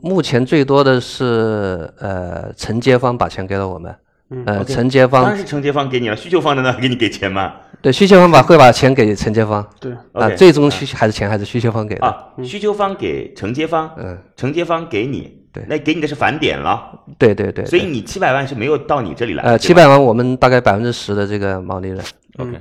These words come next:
Speaker 2: 嗯。
Speaker 3: 还挺高。
Speaker 1: 对。
Speaker 3: 啊。
Speaker 1: 因为我们最高是百分之二十。
Speaker 3: 好嘞。
Speaker 1: 嗯。
Speaker 3: 所以那套C R M的已，已经在用了吗？
Speaker 1: 在用，在用。
Speaker 3: 这个
Speaker 1: 这个我们自己内部在用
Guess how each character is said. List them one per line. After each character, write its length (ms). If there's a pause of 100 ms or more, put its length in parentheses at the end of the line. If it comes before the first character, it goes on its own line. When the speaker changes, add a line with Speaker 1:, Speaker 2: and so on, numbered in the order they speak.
(120)
Speaker 2:
嗯。 260
Speaker 3:
还 100
挺 300
高。 280 (320)
Speaker 1:
对。 140 (120)
Speaker 3:
啊。 120 (240)
Speaker 1:
因 80
为 40
我 60
们 80
最 160
高 100
是 60
百 140
分 100
之 60
二 100
十。 220
Speaker 3:
好 100
嘞。 100 (240)
Speaker 1:
嗯。 160
Speaker 3:
所 160
以 40
那 120
套 80
C 160
R 120
M 160
的 80
已， 120 (240)
已 160
经 120
在 100
用 200
了 60
吗？ 280
Speaker 1:
在 140
用， 200
在 160
用。 180 (220)
Speaker 3:
这 140
个 280
Speaker 1:
这 120
个 60
我 60
们 80
自 140
己 80
内 160
部 100
在 200
用 180